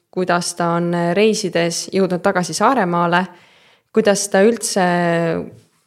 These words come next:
hobuseid peab, kuidas hobustega tegeletakse, mida hobused talle pakuvad, mida tema hobustele saab pakkuda, kuidas ta lastega tegeleb, eh,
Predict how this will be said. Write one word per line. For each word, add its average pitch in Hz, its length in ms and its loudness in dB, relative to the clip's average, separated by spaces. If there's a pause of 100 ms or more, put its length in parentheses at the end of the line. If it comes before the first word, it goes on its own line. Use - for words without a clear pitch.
(120)
hobuseid 196 680 0
peab, 220 560 4
kuidas 185 260 -2
hobustega 185 480 -4
tegeletakse, 190 840 -2
mida 185 200 0
hobused 170 560 -4
talle 208 280 0
pakuvad, 196 440 -2
mida 175 200 -4
tema 170 260 -4
hobustele 180 500 -4
saab 175 180 -4
pakkuda, 180 460 -6 (500)
kuidas 180 240 -4
ta 156 280 -2
lastega 170 600 0
tegeleb, 170 640 -2
eh, 160 340 -4